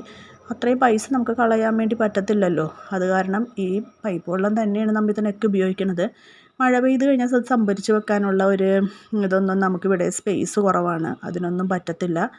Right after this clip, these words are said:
പിന്നെ ചെടിക്കൊക്കെ ഇതുപോലെ ഇച്ചിരി ഇച്ചിരി ഒഴിച്ചു കൊടുക്കും. ഒരു നേരമൊക്കെ ഒഴിക്കാനേ പറ്റത്തുള്ളൂ. ഇപ്പോൾ കോവൽ അവിടെ ഞങ്ങൾ പടർത്തി കയറ്റിയേക്കണേണ്. കോവക്കൊക്കെ ഇങ്ങനെ, ആ,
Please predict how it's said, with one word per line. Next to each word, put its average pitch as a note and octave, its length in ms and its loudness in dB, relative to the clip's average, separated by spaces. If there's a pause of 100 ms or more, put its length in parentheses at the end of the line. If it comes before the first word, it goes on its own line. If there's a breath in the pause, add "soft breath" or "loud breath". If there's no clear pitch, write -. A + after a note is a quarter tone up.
(420 loud breath)
പിന്നെ E3+ 140 -4
ചെടിക്കൊക്കെ F3+ 520 -4
ഇതുപോലെ G#3 320 0
ഇച്ചിരി A3 320 -4
ഇച്ചിരി G#3+ 280 -2 (140)
ഒഴിച്ചു A#3 260 2
കൊടുക്കും. A3 360 2
ഒരു A3+ 180 -2
നേരമൊക്കെ G#3 440 2
ഒഴിക്കാനേ G#3 380 2
പറ്റത്തുള്ളൂ. F#3 520 0 (340 loud breath)
ഇപ്പോൾ - 220 -8
കോവൽ G#3+ 440 4
അവിടെ G#3 180 4
ഞങ്ങൾ G3+ 200 0
പടർത്തി G3 360 0
കയറ്റിയേക്കണേണ്. F#3 640 -2
കോവക്കൊക്കെ F#3 600 -2
ഇങ്ങനെ, G#3 300 0 (340)
ആ, G#3 100 4